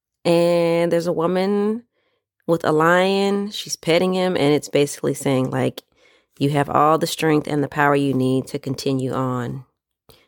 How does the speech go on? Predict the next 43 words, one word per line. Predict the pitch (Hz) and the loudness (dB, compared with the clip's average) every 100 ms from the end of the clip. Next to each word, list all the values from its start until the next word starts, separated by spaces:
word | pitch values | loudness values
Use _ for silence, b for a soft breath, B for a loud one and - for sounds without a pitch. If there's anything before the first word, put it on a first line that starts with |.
| _ | _
This | 156 151 - | 0 0 0
experience | 160 - - 165 170 165 - | -2 -2 0 4 4 2 0
is | 135 | -2
making | 139 147 160 | 0 0 2
you | 135 139 139 | 2 2 0
stronger. | 131 - 143 135 131 120 | -2 -4 -2 -2 -2 -6
So | 123 - 127 123 120 b b b b b b _ | -8 -6 -4 -4 -6 b b b b b b _
keep | - 233 | -2 0
doing | 214 233 233 | 2 2 0
what | 240 | -2
you're | 233 | -2
doing. | 233 262 131 - _ _ _ _ _ _ _ _ _ _ _ - | 0 -2 -6 -12 _ _ _ _ _ _ _ _ _ _ _ -6
Um, | 160 151 156 | -2 0 0
again, | 160 208 220 | 2 2 2
check | 226 | 2
out | 196 | 0
my | 175 | 2
website, | 175 175 - 175 170 | 2 2 2 2 2
regis | - 170 170 | 0 -4 -6
cowan | - 156 151 147 | -4 -2 0 -2
dot | 139 139 - | -2 -2 -4
com. | 143 143 139 | -4 -2 -2
I'll | 135 | -2
put | 151 147 | -4 -4
the | |
link | 139 143 | -2 -4
in | 139 | -4
the | 127 | -4
show | 135 175 | -2 2
notes. | 185 180 175 160 - - B B B B - | 2 4 4 2 -2 -12 B B B B 0
Thank | 196 | 0
you | 214 | 0
so | - 185 | 0 2
much | 175 160 | 2 2
for | - | 0
listening | 143 170 208 214 208 | 2 2 2 0 0
to | 208 | 2
this | 202 - | 0 2
episode, | 190 185 - 165 165 160 | 0 0 -2 2 4 4
for | 160 135 | 2 -2
listening | 147 156 - 160 | 0 0 -2 -4
to | 156 139 | -2 -2
me. | 139 151 147 147 143 | 0 2 2 2 -2